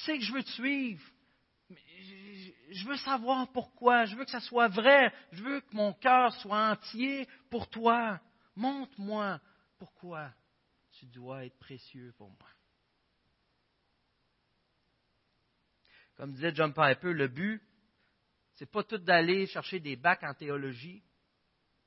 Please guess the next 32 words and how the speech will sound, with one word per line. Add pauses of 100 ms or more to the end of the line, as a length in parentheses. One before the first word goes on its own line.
(500)
Et
quand,
lorsqu'on
demande
de
votre,
euh,
définition,
de
votre
espérance,
vous
dites, «
Attends
une
minute,
il
sort,
c'était
marqué
dans
mon
cahier
à
la
page
vingt-deux, (500)
elle
était
là,
mon
espérance. »